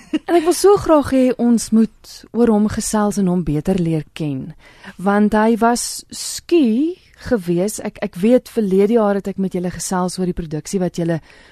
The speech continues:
Speaker 2: vir die Kunstefees gedoen het
Speaker 1: Ja.
Speaker 2: en baie opgewonde want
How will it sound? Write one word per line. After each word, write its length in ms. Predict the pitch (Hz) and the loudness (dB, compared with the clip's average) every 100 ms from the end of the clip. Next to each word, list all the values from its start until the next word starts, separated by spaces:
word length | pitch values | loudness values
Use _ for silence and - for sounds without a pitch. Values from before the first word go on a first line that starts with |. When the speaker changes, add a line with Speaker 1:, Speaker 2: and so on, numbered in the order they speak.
| _ | _
Speaker 2:
vir 200 | - 190 165 | -6 -6 -4
die 140 | 175 | -4
Kunstefees 680 | - 226 220 214 - 175 160 | 2 2 2 -4 -4 -4 -4
gedoen 300 | - 151 156 | -8 -6 -6
het 160 | 160 165 | -4 -6
Speaker 1:
Ja. 120 | 180 | -6
Speaker 2:
en 180 | 165 160 - - - | -4 -6 -10 -20 -8
baie 240 | 170 190 233 | 0 0 2
opgewonde 720 | 226 - 226 185 185 190 196 | -2 -2 -4 -2 0 0 -2
want 280 | 170 165 | -4 -10